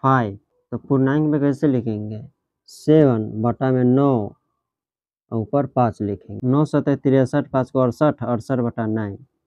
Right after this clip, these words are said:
यानी कि सात घंटा। मिनट में ले जाने के लिए साठ से गुना करेंगे, बीस तिहाई साठ और तीन तिहाई नौ होगा ना, बीस पंचे सौ बटा में तीन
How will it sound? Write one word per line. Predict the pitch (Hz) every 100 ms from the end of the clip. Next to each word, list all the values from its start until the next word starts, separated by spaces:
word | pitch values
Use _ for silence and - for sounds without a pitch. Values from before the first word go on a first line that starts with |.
| _ _ _ _ _ 117
यानी | 113 120
कि | 123
सात | - - 123 139 165 -
घंटा। | 110 101 139 151 123 - 101 120 - 135
मिनट | 143 165
में | 151 143
ले | 147
जाने | 143 135 127
के | 120
लिए | 113 110
साठ | - 120
से | - 123
गुना | 123 127
करेंगे, | 123 117 113 113
बीस | 107 139 131
तिहाई | - 127 117
साठ | 120 135 131 113 - _ _ _ _ _ 117
और |
तीन | 110 127 127
तिहाई | 117 131 123
नौ | 120 127 113 98 131 _ _ _ _ _ _ _ 143
होगा | 147 117
ना, | 101 101
बीस | 113 165 165
पंचे | 123 110 110
सौ | - - 135 156 180 _ _ _ _ _ 110
बटा | 113 113 127 131
में | 131
तीन | - - 135 160 185